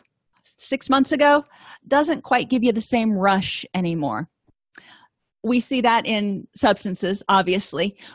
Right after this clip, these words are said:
We see that in gambling, where people start out and they're happy playing the nickel slots, and then they move up and they're playing, you know,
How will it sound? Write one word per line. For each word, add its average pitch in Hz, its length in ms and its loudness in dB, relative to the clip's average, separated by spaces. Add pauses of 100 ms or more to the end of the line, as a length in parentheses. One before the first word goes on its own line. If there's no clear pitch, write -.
We 247 100 2
see 262 240 -2
that 233 180 2
in 226 140 0
gambling, 208 560 0
where 185 160 0
people 220 260 -2
start 202 380 2
out 208 300 4
and 185 100 -2
they're 185 80 0
happy 202 320 0
playing 196 280 -2
the 190 80 0
nickel 196 280 -2
slots, 180 580 0
and 190 100 0
then 185 120 0
they 185 100 0
move 185 240 0
up 180 220 2
and 185 120 -2
they're 175 120 -2
playing, 175 580 -4 (440)
you 180 100 -6
know, 147 220 -4